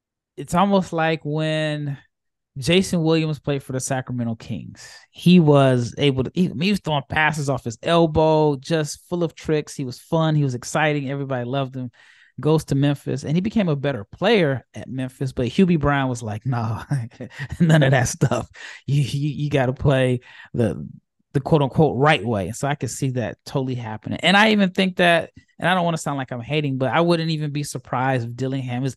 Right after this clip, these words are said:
out the rotation and he leaves at the semester and transfer. I can see that happening too. But it's going to be one of my top storylines for this season. All right, let's talk about Freddie DeLeon. He was another person that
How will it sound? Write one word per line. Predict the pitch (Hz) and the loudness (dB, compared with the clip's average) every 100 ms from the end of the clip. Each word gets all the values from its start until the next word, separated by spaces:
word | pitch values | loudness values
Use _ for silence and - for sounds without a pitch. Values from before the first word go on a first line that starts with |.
| - | 0
out | 143 151 | 0 0
the | 131 | 0
rotation | 131 127 127 127 - 131 | 0 0 0 -2 -2 -2
and | 120 | 0
he | 123 | -2
leaves | 123 139 139 131 | -2 -2 -2 -2
at | 131 | -8
the | 127 | -8
semester | 123 123 127 127 - 113 | -6 -2 -2 -4 -4 -4
and | 117 | -4
transfer. | 123 120 113 | -4 -6 -6
I | - | -4
can | 160 151 | 0 0
see | - | -2
that | 131 117 | -4 -4
happening | 117 110 117 104 | -6 -8 -8 -8
too. | - 135 107 - - - - _ | 0 2 2 -4 -20 -20 -20 _
But | 143 143 | -4 -2
it's | 143 | -2
going | - 170 170 | 0 0 2
to | - 147 | 0 0
be | 139 135 | 2 2
one | 131 139 | 2 -2
of | 131 | -4
my | 131 139 139 135 127 123 117 _ _ | -4 -4 -2 -2 -4 -6 -12 _ _
top | - 160 139 - | -4 -2 -2 -6
storylines | - - 156 135 123 117 107 104 104 - - | -14 -2 2 2 0 -4 -4 -8 -10 -16 -20
for | - 127 | -4 -2
this | 104 101 | 0 -4
season. | - 131 110 87 90 - - - - | -2 -2 -2 -4 -12 -14 -20 -20 -4
All | 156 | 0
right, | 156 - | 2 2
let's | 196 | -2
talk | - 226 208 | 2 2 4
about | 180 135 | 2 2
Freddie | - - 202 202 202 202 190 | -4 2 2 2 -2 -2 -2
DeLeon. | 160 151 123 107 | -2 -4 -4 -6
He | 135 | -2
was | 175 165 | -2 -2
another | 156 160 156 | -4 -4 -6
person | - 139 139 139 131 | -4 -6 -4 -4 -2
that | 123 127 - | -2 -4 -6